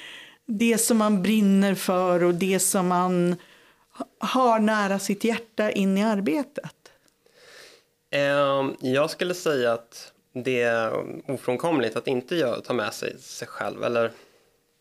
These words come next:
Speaker 2: i någon mening i alla fall. Men jag tror att för mig personligen så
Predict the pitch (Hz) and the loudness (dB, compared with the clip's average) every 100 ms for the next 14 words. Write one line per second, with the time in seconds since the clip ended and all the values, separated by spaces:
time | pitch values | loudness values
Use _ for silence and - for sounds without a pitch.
0 | _ - 127 135 190 117 110 107 110 117 | _ -4 0 2 2 0 -2 -2 -2 -4
1 | 117 - 123 - - - - - 143 151 | -4 -4 -6 -6 -18 -20 -18 -4 -2 0
2 | 175 - - - - 156 139 156 196 196 | -2 -2 -10 -20 -6 -2 2 2 4 2
3 | 202 196 143 - 254 208 127 113 117 143 | 0 -2 -4 0 0 0 0 0 -2 -2
4 | - - - 147 139 139 | -6 -8 -2 0 2 0